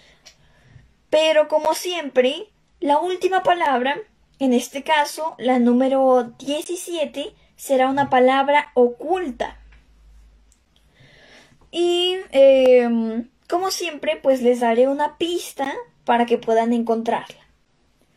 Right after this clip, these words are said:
Ustedes ya saben, Bilbo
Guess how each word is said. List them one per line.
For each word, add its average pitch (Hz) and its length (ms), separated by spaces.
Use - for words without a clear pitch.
Ustedes 403 520
ya 440 60
saben, 226 500
Bilbo 311 880